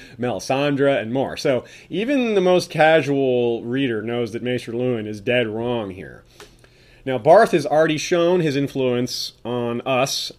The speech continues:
History of Westeros, in a previous episode. Our thoughts on the Doom of Valyria highly, uh, rely on the confidence we've gained in him as a source. So, what are we to make of Barth's thoughts on this, however?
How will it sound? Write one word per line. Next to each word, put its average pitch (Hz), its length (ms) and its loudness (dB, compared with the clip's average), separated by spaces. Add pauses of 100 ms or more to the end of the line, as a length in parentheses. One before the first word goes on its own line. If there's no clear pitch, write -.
History 110 320 -8
of 98 80 -10
Westeros, 127 460 -2
in 113 120 -10
a 107 40 -10
previous 120 480 -6
episode. 160 540 -2 (380)
Our 143 100 2
thoughts 160 340 2
on 143 100 -2
the 131 100 0
Doom 139 220 0
of 131 120 -2
Valyria 147 720 2
highly, 143 580 0 (300)
uh, 107 320 -2
rely 123 420 0
on 107 240 -8
the 113 80 -8
confidence 123 480 -6
we've 104 240 -12
gained 104 580 -8
in 110 140 -14
him 107 320 -8
as 98 240 -16
a 95 60 -14
source. - 440 -8 (760)
So, 147 480 2 (160)
what 101 180 -10
are 147 60 0
we 165 80 -4
to 151 80 0
make 139 260 -2
of 110 160 -10
Barth's 127 380 -2
thoughts 120 400 -4
on 92 360 -14
this, 104 440 -8
however? 78 420 -18